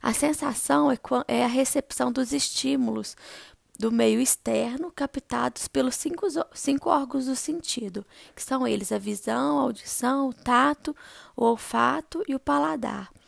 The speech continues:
Enquanto que a percepção é a capacidade de interpretação dessa sensação.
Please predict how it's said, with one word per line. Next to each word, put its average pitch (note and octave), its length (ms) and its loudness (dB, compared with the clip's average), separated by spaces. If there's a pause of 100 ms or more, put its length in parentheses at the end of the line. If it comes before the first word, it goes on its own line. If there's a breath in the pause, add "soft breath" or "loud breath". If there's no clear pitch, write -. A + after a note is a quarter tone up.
(360 loud breath)
Enquanto B3 400 -2
que - 100 -6
a C4 60 -4
percepção - 1080 2
é B3 120 0
a C4 60 0
capacidade C4 1000 0
de G#3 160 -2
interpretação E4+ 1120 0
dessa C#4 240 2
sensação. C#4 800 -2